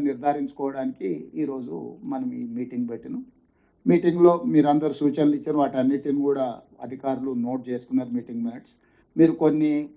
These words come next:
ప్రశ్నలు అంటే కొంత సమాచారాన్ని కూడా అడిగారు, డెఫినెట్గా మళ్ళీ మీకు ఆ సమాచారాన్ని ఇస్తాం. ఎందుకంటే ఇప్పుడు across the table అన్ని డీటెయిల్స్ కొంత చెప్పడానికి సమయం ఎక్కువ తీసుకుంటుంది కాబట్టి ఇప్పుడు రఘునందన్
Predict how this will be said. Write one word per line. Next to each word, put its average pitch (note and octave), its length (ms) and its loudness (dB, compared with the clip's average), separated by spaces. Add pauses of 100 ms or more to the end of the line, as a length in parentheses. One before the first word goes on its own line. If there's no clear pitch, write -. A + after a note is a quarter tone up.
ప్రశ్నలు D3+ 420 0
అంటే C#3+ 180 -4
కొంత C#3 240 2 (460)
సమాచారాన్ని D#3+ 640 2
కూడా C#3+ 180 -4
అడిగారు, C3 300 -6 (100)
డెఫినెట్గా F3 420 -4 (120)
మళ్ళీ D3 160 0 (100)
మీకు C#3 220 -4
ఆ - 100 -10
సమాచారాన్ని C3+ 680 -2 (220)
ఇస్తాం. C#3 320 -6
ఎందుకంటే C3 340 -8 (300)
ఇప్పుడు C3 200 -2
across D#3+ 340 4
the D#3 160 0
table D3+ 260 -2
అన్ని C#3 160 -2 (100)
డీటెయిల్స్ C#3 440 -8
కొంత B2 140 -4 (120)
చెప్పడానికి C3 560 -6 (760)
సమయం D3+ 360 4
ఎక్కువ C#3+ 240 -6
తీసుకుంటుంది C#3 500 -4
కాబట్టి C#3 200 -4
ఇప్పుడు B2+ 180 -10
రఘునందన్ C3+ 480 0